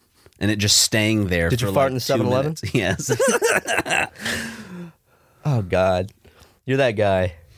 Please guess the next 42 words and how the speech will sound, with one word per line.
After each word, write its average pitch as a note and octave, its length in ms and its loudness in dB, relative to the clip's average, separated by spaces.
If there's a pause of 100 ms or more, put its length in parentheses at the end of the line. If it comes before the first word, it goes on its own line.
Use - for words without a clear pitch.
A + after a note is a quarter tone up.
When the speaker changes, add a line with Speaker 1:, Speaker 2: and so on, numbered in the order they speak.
(160)
Speaker 1:
Well, - 120 -2
I D#3+ 40 2
mean, D3+ 120 0
it's C3 160 -4
empty. G2 500 0 (140)
I, A#2+ 160 2
I, A2 320 -2 (140)
I - 40 0
just B2 160 -2
went A#2 140 0
at, F#2 80 -2
like, F#2 300 -4 (560)
when, F#2+ 160 -2
like, F#2 160 -2
nobody's F2+ 480 -2
there, E2+ 260 -2
so, - 120 -10
like, G2+ 120 0
Speaker 2:
Unlike E3 280 0
Jackson, A2+ 320 0 (100)
Speaker 1:
two. G2+ 200 -4 (360)
Speaker 2:
who C3+ 80 2
will A#2 100 2
do A#2 240 0
it G#2 140 -2 (580)
when A2+ 160 -2
there's A2 140 2
a A2 40 2
lot G2+ 260 2
of - 80 -4
people A#2+ 300 -2
around, D3+ 360 0 (180)
but A#2+ 140 0
it's A2+ 140 -2
like, A#2 160 0
"Oh, C#3+ 140 2
well, A#2 80 2
they B2+ 80 2
don't B2+ 140 0
know A#2 120 0
it's G2+ 140 -4
me." A#2+ 300 0